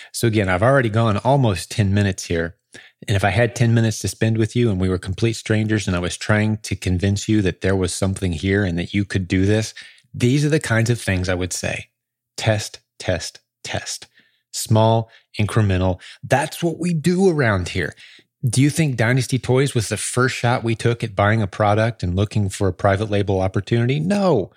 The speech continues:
We've bought hundreds of products. Some of them sell for great profits. Some of them we took a little hit on. We learned our lessons as we go.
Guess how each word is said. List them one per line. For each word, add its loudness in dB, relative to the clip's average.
We've -2
bought 0
hundreds 2
of -4
products. -2
Some 2
of 2
them 0
sell 0
for 0
great 0
profits. -4
Some -2
of 2
them 2
we 0
took -2
a 0
little 2
hit 2
on. -2
We 0
learned 4
our 2
lessons 0
as 0
we 0
go. -2